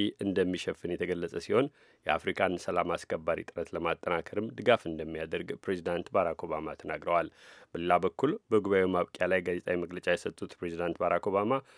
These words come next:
በአፍሪካ ውስጥ ስላለው የሰብአዊ መብቶች አያያዝ፣ የጋዜጠኞችና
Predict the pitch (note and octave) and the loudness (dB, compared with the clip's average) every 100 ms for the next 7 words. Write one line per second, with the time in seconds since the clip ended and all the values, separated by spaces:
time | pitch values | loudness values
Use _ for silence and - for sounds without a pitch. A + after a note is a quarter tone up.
0 | - _ - F#2+ G2+ G#2 G#2 G#2 - - | -20 _ 0 2 2 2 4 2 0 -8
1 | G#2+ G2+ G2+ A2+ B2+ - G2 F#2 F#2 F2 | 2 2 2 0 -2 -2 0 0 0 -4
2 | - F#2+ - G2+ G#2+ C3+ C#3+ _ _ - | -6 -4 0 4 4 2 0 _ _ -2
3 | E2+ F2+ - F2+ F2+ - F#2+ | 2 2 0 -2 -2 -4 -2